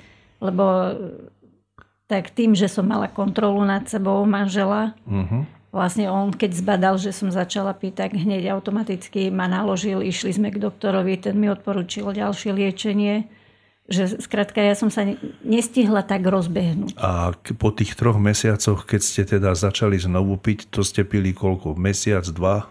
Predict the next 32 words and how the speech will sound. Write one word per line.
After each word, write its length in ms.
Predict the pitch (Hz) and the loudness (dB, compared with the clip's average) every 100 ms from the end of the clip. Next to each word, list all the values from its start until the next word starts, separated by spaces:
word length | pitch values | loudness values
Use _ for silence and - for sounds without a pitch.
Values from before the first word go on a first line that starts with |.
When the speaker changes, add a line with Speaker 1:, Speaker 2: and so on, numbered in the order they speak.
| - | -14
Speaker 1:
Jo, 380 | - 65 - - | -10 -6 -6 -2
možno 400 | 226 196 202 202 | -2 -2 -4 -6
týždeň. 640 | - 202 202 226 202 170 - _ - | -4 -6 -4 -4 -2 -4 -6 _ -2
Speaker 2:
Možno 320 | 104 104 98 | 0 2 0
týždeň 440 | 104 104 104 107 101 | 0 -2 0 0 2
a 60 | |
hneď 180 | 92 110 | 2 2
Speaker 1:
To 100 | 180 | 4
Speaker 2:
ste 100 | 262 | 6
Speaker 1:
tak 240 | 113 117 - | 6 4 -2
s, 160 | - | -10
s 260 | - 196 180 | -4 -4 -4
prestávkami, 680 | - 214 220 226 202 202 185 | 0 2 2 0 0 0 2
Speaker 2:
Áno. 140 | 131 | 4
Speaker 1:
že 100 | 202 190 180 | 4 2 0
jeden 340 | 175 190 202 196 | 0 2 2 2
deň 160 | 190 | 0
som 120 | 185 190 | -2 -4
si 140 | 190 | -4
dala 260 | 180 196 190 | -2 0 0
jeden, 460 | 190 190 196 202 | 0 0 2 2
potom 300 | 208 202 185 | 0 -6 -8
som 160 | 208 202 | -8 -8
si 160 | - 196 | -8 -4
dala 320 | 202 208 190 - - - - | -2 -2 -4 -8 -20 -18 -4
za 160 | 202 | -2
dva 220 | 185 180 185 | 0 2 2
dní, 180 | 180 185 | 0 0
povedzme, 440 | 208 196 180 202 | -2 -2 0 0
druhý. 580 | 165 196 196 196 202 190 - - - | 2 4 4 4 2 -2 -14 -20 -4
No 120 | 202 | 0
ale 300 | 190 220 196 | 2 2 -2